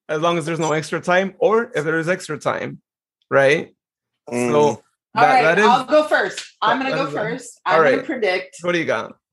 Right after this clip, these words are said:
Speaker 3: In regulation, ugh, and I don't like my prediction. I hate it to
Speaker 1: Mm.
Speaker 3: ev-, but last
Speaker 1: Mm.
Speaker 3: time I predicted this,
Speaker 1: <laughs>
Speaker 3: I was wrong, and I was glad I was wrong. So, but I hate this prediction. I hate it with passion,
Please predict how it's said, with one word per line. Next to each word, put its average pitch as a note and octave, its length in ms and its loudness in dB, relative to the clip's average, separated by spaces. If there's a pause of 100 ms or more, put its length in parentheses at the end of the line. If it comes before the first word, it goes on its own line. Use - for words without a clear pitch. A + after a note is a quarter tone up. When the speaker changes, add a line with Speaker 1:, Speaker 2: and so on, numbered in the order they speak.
(300)
Speaker 3:
In B3+ 260 2
regulation, E4 840 0 (380)
ugh, B3 260 0 (240)
and F3+ 140 -2
I D#3+ 120 0 (100)
don't A#3+ 240 0
like A#3+ 200 2
my A3 140 -2
prediction. G#3 460 -6
I D3 80 -2
hate G#3 240 -2
it C#4 140 -6
to B3+ 80 -2
Speaker 1:
Mm. G3+ 120 2
Speaker 3:
ev-, G3+ 260 0 (380)
but G#3+ 420 0
last D4 340 2
Speaker 1:
Mm. - 20 -6
Speaker 3:
time D#4 160 -2
I C4+ 60 -6
predicted C#4+ 580 -6
this, D4+ 340 -2 (400)
Speaker 1:
<laughs> - 380 -14
Speaker 3:
I G#3 100 4
was G3+ 160 -2
wrong, G#3 460 2
and F3 120 2
I E3+ 60 -6
was F3 120 -8
glad F3+ 260 4
I E3+ 60 -2
was D#3+ 140 -6
wrong. D#3 300 -6
So, C3+ 480 -4
but E3 100 4
I D3+ 120 6
hate A3 320 0
this C4 180 -2
prediction. F#3 400 -6
I D3+ 60 0
hate F#3 260 0
it B3+ 80 -4
with - 240 -4
passion, E3+ 480 -2